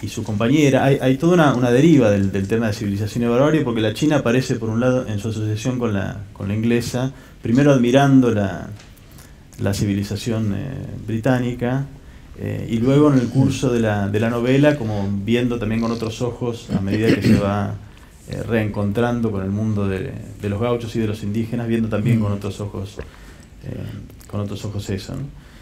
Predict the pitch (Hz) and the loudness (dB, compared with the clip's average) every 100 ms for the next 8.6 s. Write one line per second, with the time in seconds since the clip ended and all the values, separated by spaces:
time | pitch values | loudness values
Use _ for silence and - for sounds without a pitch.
0 | - - - - - 101 101 98 101 - | -20 -20 -20 -16 -6 -4 -4 -4 -6 -4
1 | 127 131 123 120 113 117 156 160 - 139 | 0 2 4 2 0 0 2 2 4 4
2 | 131 110 104 110 127 127 123 - - 92 | 4 4 0 0 2 4 4 0 -4 -4
3 | 95 92 - - - - - - 95 - | -4 -10 -12 -18 -20 -20 -20 -12 -6 -6
4 | 98 117 120 110 110 120 123 135 120 107 | -2 2 4 2 0 2 2 2 2 2
5 | 113 117 120 117 113 113 110 - 107 104 | 2 2 0 0 2 2 0 -4 -6 -6
6 | - - 104 110 110 113 113 127 123 95 | -8 -6 -4 0 2 2 2 2 2 0
7 | - 120 113 110 101 95 104 107 - - | -2 -4 -2 0 0 0 -2 -2 -8 -12
8 | - 90 90 90 101 | -8 -6 -6 -8 -10